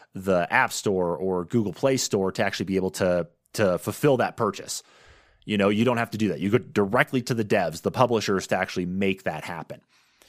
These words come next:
So i-, it's, it's interesting, of course, that that's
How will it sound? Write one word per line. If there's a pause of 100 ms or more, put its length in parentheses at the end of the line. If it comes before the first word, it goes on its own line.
(380)
So (800)
i-,
it's,
it's
interesting,
of
course,
that
that's